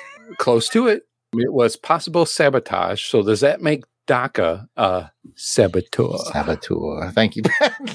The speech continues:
Speaker 1: Thank you. Pat's favorite word. And we love the way you say it. Saboteur.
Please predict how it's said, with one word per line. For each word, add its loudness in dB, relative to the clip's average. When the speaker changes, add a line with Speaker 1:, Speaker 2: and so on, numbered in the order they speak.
Speaker 1:
Thank -6
you. -4
Pat's 4
favorite -2
word. 0
And 0
we 2
love 0
the 2
way 2
you -2
say -2
it. -8
Saboteur. -2